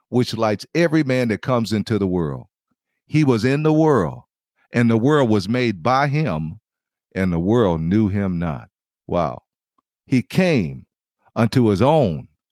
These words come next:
and his own received him not." Wow. Why would they reject their God?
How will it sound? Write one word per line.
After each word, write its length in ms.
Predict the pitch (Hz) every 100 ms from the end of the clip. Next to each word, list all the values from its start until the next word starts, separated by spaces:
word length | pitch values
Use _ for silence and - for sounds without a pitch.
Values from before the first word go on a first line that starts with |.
| _ _ _
and 200 | 104 104
his 180 | 90 80
own 520 | 95 135 120 90 92 - -
received 640 | 87 - - 110 113 95
him 540 | 90 95 92 87 82 78
not." 380 | 76 67 53 - _ _ _ _ _ -
Wow. 640 | 85 90 76 64 60 - _ _ _ _ -
Why 640 | 95 165 151 92 80 98 - _
would 160 | 110 107
they 140 | 117
reject 480 | 98 87 131 131 -
their 160 | 101 101
God? 520 | 101 87 67 64